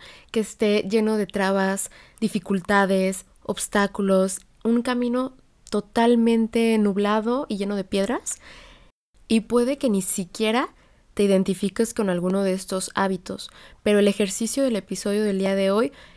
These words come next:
es que sueltes los juicios. Nadie te va a estar evaluando, no es un examen,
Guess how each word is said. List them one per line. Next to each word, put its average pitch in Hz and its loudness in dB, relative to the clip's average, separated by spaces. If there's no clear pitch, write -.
es 220 -2
que - -4
sueltes 226 -2
los 262 -4
juicios. 196 -6
Nadie 214 2
te 247 -2
va 214 0
a 196 0
estar 202 -2
evaluando, 185 0
no 190 2
es 220 -2
un 240 2
examen, 185 0